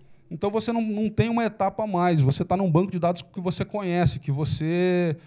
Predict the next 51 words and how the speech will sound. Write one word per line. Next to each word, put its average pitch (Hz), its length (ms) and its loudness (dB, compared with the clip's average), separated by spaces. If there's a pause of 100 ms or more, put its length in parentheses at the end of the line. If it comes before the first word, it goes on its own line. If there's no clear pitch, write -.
(280)
tá 160 100 -4
acostumado 175 760 0 (120)
a 131 100 -4
trabalhar 127 420 6
com 120 160 0
ele, 110 200 2
né? 117 140 2
Não, 139 200 2
não, 131 160 2
não 131 260 2
vai 151 160 6
te 170 100 -6
dar, 131 500 4 (520)
é, 123 480 4
"Ah, 151 160 8
eu 147 60 4
preciso 143 300 0
de 139 60 0
uma 143 140 0
ferramenta 135 480 2
a - 20 -2
mais", 127 480 2
alguma 131 220 4
coisa 131 200 2
do 147 60 0
tipo. 120 340 -8 (960)
Tá, 123 200 2
se - 100 0
a 180 60 4
gente 262 100 0
for 269 100 -2
falar 233 160 -4
de, 220 120 -6 (120)
de 156 120 -2
projetos 160 680 4
que - 120 -10
podem 143 300 2
ser 110 180 0
feitos, 143 420 0
"Ah, 165 140 6
o 151 60 0
que 196 120 -2
que 208 60 -4
eu 190 60 -4
poderia 185 500 2
fazer 147 400 0
com 147 100 4
Postgres 139 540 6
hoje 131 460 8
e 123 60 -2
colocar?" 123 520 2